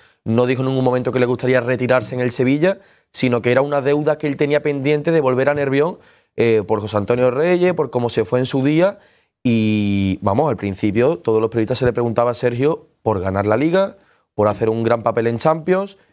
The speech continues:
El equipo finalmente ha sido un desastre total. Es cierto que ahora está un poquito en remontada, pero yo no sé si a un jugador de la categoría de Sergio Ramos, mm, hablando ya coloquialmente, le renta quedarse en el Sevilla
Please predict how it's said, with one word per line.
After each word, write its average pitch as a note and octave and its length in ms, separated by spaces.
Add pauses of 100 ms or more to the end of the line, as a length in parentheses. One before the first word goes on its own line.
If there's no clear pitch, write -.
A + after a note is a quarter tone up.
(160)
El A#2 140
equipo A#2 320
finalmente B2 800
ha A2+ 120
sido A#2 180
un B2 100
desastre A#2+ 460
total. D3+ 400
Es A#2 120
cierto A#2+ 200
que A#2+ 60
ahora B2+ 120
está B2 360 (320)
un C3+ 140
poquito B2+ 260
en B2 80
remontada, B2+ 600 (240)
pero A2+ 140
yo G#2+ 140
no A#2+ 60
sé F3 120
si E3+ 220
a D3+ 60
un D3 100
jugador C#3 380
de C#3 60
la C3+ 120
categoría C3+ 320
de B2+ 80
Sergio B2+ 280
Ramos, B2+ 480 (600)
mm, C#3 220 (760)
hablando A#2 360
ya B2 100
coloquialmente, B2+ 640
le B2+ 200
renta C3 460
quedarse B2 380
en B2 60
el A#2+ 100
Sevilla B2 540